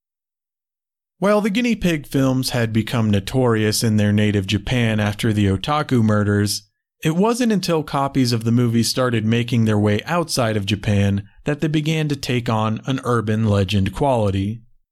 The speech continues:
In nineteen ninety-two, a lawyer in Sweden came into possession of a copy of Flower of Flesh and Blood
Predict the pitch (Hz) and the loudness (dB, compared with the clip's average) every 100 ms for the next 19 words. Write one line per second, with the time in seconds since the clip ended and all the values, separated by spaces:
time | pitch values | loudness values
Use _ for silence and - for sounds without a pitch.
0 | _ - 165 143 131 127 123 123 113 107 | _ -8 0 2 2 -2 -2 2 2 2
1 | 104 101 95 151 139 131 135 113 113 113 | 2 0 0 0 2 2 2 2 2 2
2 | 110 104 101 - 151 143 131 131 131 123 | 2 2 0 0 0 2 0 -2 0 0
3 | 117 110 101 113 110 110 - 117 107 104 | 0 0 -2 0 0 -2 0 0 0 -2
4 | 120 113 120 110 101 127 110 107 101 - | -2 -2 0 0 0 -2 0 2 0 0
5 | 117 104 110 101 127 135 113 110 | -2 -2 -2 0 0 0 0 -4